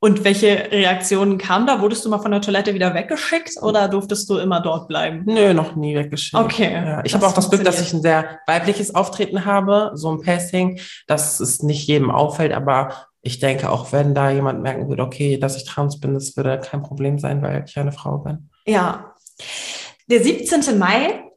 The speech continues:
Speaker 1: ist deshalb der Tag gegen Homo-, Bi-, Inter- und Transphobie,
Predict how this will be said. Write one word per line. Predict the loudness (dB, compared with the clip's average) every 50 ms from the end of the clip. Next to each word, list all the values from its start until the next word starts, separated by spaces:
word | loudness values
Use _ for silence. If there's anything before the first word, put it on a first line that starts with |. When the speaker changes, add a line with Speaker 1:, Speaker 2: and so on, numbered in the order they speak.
| _ _
Speaker 1:
ist | -8 -8 -8 -6 -4 -2
deshalb | -2 0 0 -2 -2 -2 -2
der | -4 -4
Tag | -4 -2 -2 -2 0 0
gegen | -2 -2 -2 -2 0 2
Homo-, | 4 4 4 4 4
Bi-, | 2 2 0 0 0 -2
Inter- | -4 -2 -2 -2 -2 -2 -4 -4
und | -4 -4 -6
Transphobie, | -4 -2 -2 0 -2 -2 -2 -2 -2 0 0 0 0 -2 -4